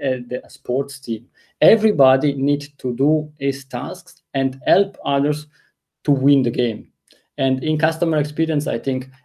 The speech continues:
everybody in the company owns customer experience. And everybody needs to perform some task, help the others, ensure that they can achieve the target.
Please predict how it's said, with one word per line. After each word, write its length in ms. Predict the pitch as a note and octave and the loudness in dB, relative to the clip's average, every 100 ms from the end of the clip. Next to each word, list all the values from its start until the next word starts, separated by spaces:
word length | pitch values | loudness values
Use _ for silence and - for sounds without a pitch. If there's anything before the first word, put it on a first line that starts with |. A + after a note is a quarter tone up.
| _ - | _ 2
everybody 920 | G#3+ A3 G3+ E3+ C#3 D3+ D#3 D#3+ C#3+ | 2 4 2 4 4 4 0 0 -2
in 100 | C3+ | -2
the 80 | C3 | -2
company 600 | C#3+ D#3+ D#3 E3+ F3 - _ _ _ _ _ | -4 -4 -4 -6 -6 -14 _ _ _ _ _
owns 480 | D#3 D3+ E3 D#3 - _ | 2 4 4 -2 -10 _
customer 400 | B2+ - A#2+ A2+ | -8 -6 -4 -4
experience. 640 | A2 - A2+ - - - _ _ _ _ _ - | -6 -12 -12 -10 -14 -18 _ _ _ _ _ -4
And 180 | C3 B2+ | -4 0
everybody 680 | D#3 F3+ G3 D#3 D3+ D3+ D#3 - | 2 4 4 6 4 4 0 0
needs 420 | C3+ D#3 D#3 - | 4 4 2 -8
to 360 | - C3+ B2 - _ _ _ | -2 0 0 -4 _ _ _
perform 520 | B2+ B2 - C3+ C3 | 0 0 2 2 2
some 280 | B2+ A#2+ A#2 | 0 -2 -2
task, 420 | C#3 F3 - - _ _ | -4 -4 -8 -18 _ _
help 380 | D3 F3+ F#3 - | 0 2 2 0
the 120 | D#3 | 2
others, 400 | C#3+ D3 D3 C#3 - _ _ | 4 4 0 -2 -10 _ _
ensure 540 | C3 C3 C3 D#3 D#3 D3 | 0 0 2 4 4 4
that 280 | B2+ B2+ - _ _ | 2 2 -10 _ _
they 140 | C#3 | 2
can 260 | C#3 C#3+ C3 | 4 2 0
achieve 320 | B2+ - C3 | -2 -2 -4
the 80 | A#2+ | -4
target. 520 | - A#2+ B2 B2+ B2 | -4 -2 0 -2 -4